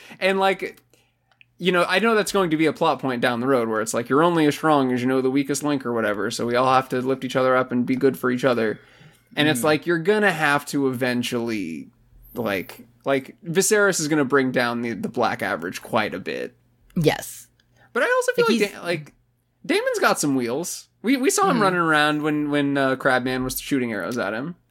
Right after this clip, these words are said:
Speaker 2: Oh, yeah, true. He was dodge-, he was dodging all those arrows and stuff, so.
Speaker 1: Yeah.
Speaker 2: Respect. Uh, if an evil vizier was nice, friend of the show, K Darling says, "What weapon are you picking in the two thousand five era Flash game to kill Sakaki badly?" Um, Buster Sword!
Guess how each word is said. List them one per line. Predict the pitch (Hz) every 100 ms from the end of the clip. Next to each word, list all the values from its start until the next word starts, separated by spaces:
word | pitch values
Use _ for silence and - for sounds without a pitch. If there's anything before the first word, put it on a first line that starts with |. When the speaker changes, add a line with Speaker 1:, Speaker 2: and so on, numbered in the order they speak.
| _
Speaker 2:
Oh, | 214 208
yeah, | 190
true. | 147 147
He | 127
was | 135
dodge-, | 120 110 117
he | 143
was | 131 113
dodging | 113 110 -
all | 107
those | 104 101
arrows | - - -
and | -
stuff, | - -
so. | - - 120 - _ _ -
Speaker 1:
Yeah. | 220 127 98 - - _ _ _ _ - 247 -
Speaker 2:
Respect. | 160 123 80 - _ - _ _ _ _ _
Uh, | 170 175 175 170 - _ _ _ _
if | 214 214
an | 233
evil | 247 240
vizier | 220 190 226
was | 196
nice, | 156 214 131
friend | 143 127
of |
the | 117
show, | 120
K | 120 117
Darling | 120 120
says, | 123 135 127
"What | 214 196
weapon | 214 226
are | 202
you | 185
picking | 175 180 185 175
in | 151
the | 143
two | 165
thousand | 156 151 147
five | 139 143 131
era | 135 139
Flash | - 117 113
game | 131 120
to | 139
kill | 139 117
Sakaki | - 120 107 117
badly?" | 104 104 120 180 - - - - -
Um, | - 214 214 208 170
Buster | 233 - 359
Sword! | 330 302 277 277 269 269 294